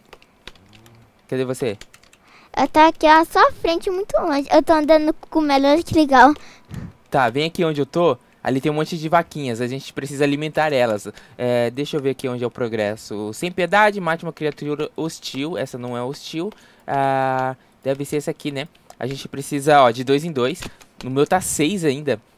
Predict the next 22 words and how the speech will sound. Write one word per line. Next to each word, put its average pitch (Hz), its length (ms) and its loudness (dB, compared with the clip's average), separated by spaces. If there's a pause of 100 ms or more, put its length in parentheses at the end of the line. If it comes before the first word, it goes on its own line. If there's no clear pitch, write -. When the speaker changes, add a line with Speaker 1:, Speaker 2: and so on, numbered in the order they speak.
(180)
Speaker 1:
Kelvin, 139 260 2
o 131 40 -2
seu 156 160 -4
de 147 120 -8
dois 147 240 -2
em 151 60 -8
dois 139 180 2
tá 156 140 2
quanto? 127 420 -8 (580)
Speaker 2:
Ah, 285 240 8
o 277 80 4
meu 285 220 4
de 277 160 -4
dois 269 320 8
em 240 60 -6
dois 302 420 4
tá 254 800 0 (460)
Speaker 1:
Vê 127 140 -2
aí. 110 200 -2 (420)
Speaker 2:
Qual 440 200 8
que - 160 -2
é? 262 260 6